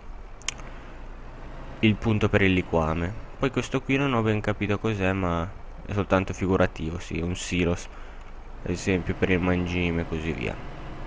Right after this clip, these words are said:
E qua c'è il loro recinto, come potete vedere. Bene,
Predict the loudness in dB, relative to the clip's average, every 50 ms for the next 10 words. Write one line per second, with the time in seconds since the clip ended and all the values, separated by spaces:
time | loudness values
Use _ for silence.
0 | -10 -10 -10 -10 -10 -10 -12 -10 -8 -4 2 6 6 6 6 6 6 6 6 6
1 | 4 4 4 4 4 6 6 6 6 4 4 4 2 2 0 -2 -2 -2 -4 -4
2 | -4 -6 -6 -6 -8 -10 -10 -10 -10 -12 -12 -12 -12 -12 -10 -10 -10 -10 -10 -10
3 | -10 -10 -10 -10 -10 -10 -10 -6 -2 -2 -2 -2 -2 0 2 2 4 4 2 0
4 | 0 0 0 0 0 2 2 2 0 0 -2 -4 -6 -8 -10 -10 -10 -10 -10 -10
5 | -10 -10 -10 -12 -12 -10 -10 -10 -10 -10 -10 -10 -12 -12 -10 -4 0 4 4 4
6 | 4 2 -2